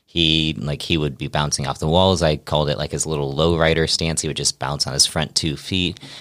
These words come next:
um, very eager, and he was very smart as well. Uh,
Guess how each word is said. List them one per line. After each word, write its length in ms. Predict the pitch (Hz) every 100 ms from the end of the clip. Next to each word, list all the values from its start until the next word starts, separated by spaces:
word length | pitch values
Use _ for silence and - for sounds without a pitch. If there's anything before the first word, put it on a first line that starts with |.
| -
um, 360 | 82 76 69 69
very 300 | - 90 87
eager, 600 | 87 - 85 78 82 80 -
and 220 | 73 73
he 80 | 85
was 160 | 80
very 340 | - 90 95 90
smart 380 | - 78 78
as 180 | 76 -
well. 360 | 71 67 71 76 - - -
Uh, 220 | 87 90